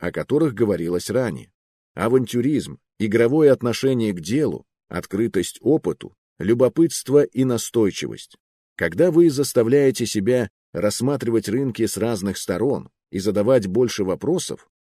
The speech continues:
то увеличиваете шансы найти нужный ответ. Микалко приводит пример компании Toyota, которая обратилась к сотрудникам с просьбой высказать идеи по повышению производительности труда. Предложений оказалось немного,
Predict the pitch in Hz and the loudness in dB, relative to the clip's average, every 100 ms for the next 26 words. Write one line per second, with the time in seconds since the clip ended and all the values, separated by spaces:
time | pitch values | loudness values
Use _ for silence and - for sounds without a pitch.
0 | _ - 202 - 151 123 117 180 160 139 | _ 2 4 4 0 0 0 -2 -2 -2
1 | 123 95 90 - 117 139 139 117 90 - | -2 -2 -4 -2 -4 -2 -2 -2 -4 -4
2 | 98 113 90 82 85 90 87 78 71 - | -2 -2 -2 -4 -6 -6 -6 -8 -10 -12
3 | _ _ _ _ _ 85 101 - 196 190 | _ _ _ _ _ -4 -2 2 2 2
4 | 165 123 110 151 151 127 101 98 135 147 | 2 2 2 2 2 0 0 0 0 0
5 | 107 87 101 104 110 113 113 110 127 165 | -2 -2 -2 0 -2 -2 -2 0 0 0
6 | - 117 _ _ - 71 135 175 123 98 | -2 -14 _ _ -10 -2 2 4 4 2
7 | - 131 113 - - 73 101 156 151 147 | -2 0 0 -2 -6 -6 -4 -2 -2 2
8 | 143 - _ _ - - 160 202 170 180 | 2 2 _ _ -18 -2 2 2 6 6
9 | 165 - 98 180 - 135 120 87 82 107 | 6 2 -2 -2 0 2 2 0 -2 2
10 | 165 131 87 82 82 - 104 120 123 107 | 4 4 0 -6 -6 -2 0 0 -2 -2
11 | 104 80 73 78 - 87 95 - 104 110 | -4 -4 -6 -6 -8 -6 -6 -6 -4 -2
12 | 123 147 113 - _ _ - 107 123 139 | -2 -2 -4 -10 _ _ -2 0 4 4
13 | 156 196 175 147 131 120 151 143 - 127 | 6 6 4 2 0 2 2 2 0 -2
14 | 135 185 143 - | 0 0 0 -6